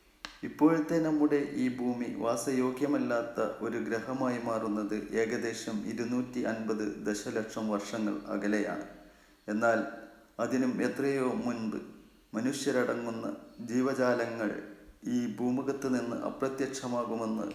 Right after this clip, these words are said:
കാലാവസ്ഥാ വ്യതിയാനവും ആരോഗ്യവും സംബന്ധിച്ച് പഠനം നടത്തുന്ന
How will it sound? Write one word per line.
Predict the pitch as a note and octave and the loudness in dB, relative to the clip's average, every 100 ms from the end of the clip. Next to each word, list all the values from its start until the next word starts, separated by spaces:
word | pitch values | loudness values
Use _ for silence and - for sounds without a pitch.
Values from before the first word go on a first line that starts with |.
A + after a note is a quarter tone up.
| - | 0
കാലാവസ്ഥാ | G#2 A#2 B2+ B2 - B2+ A#2+ | 2 2 2 -2 -2 0 2
വ്യതിയാനവും | A2 G#2 A#2 A#2 A2+ A2 A2 - - A2 | 2 0 2 2 2 0 -2 -4 -2 0
ആരോഗ്യവും | A2+ B2+ B2+ B2+ B2 A#2 | 2 0 0 0 0 -2
സംബന്ധിച്ച് | - A2 G#2+ G2+ G2+ B2 | -2 0 0 -2 -4 -4
പഠനം | A#2 A2 A2+ A#2 | 0 0 0 0
നടത്തുന്ന | A2+ A2 G#2+ A2+ A2+ | 0 -2 -2 -6 -4